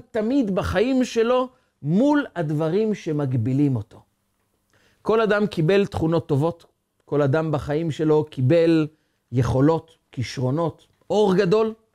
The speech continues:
אבל כל אדם קיבל גם הגבלות. תכונות לא טובות, קשיים,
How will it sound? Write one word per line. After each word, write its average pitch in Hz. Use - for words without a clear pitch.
אבל 113
כל 180
אדם 123
קיבל 123
גם 120
הגבלות. 101
תכונות 135
לא 113
טובות, 98
קשיים, 131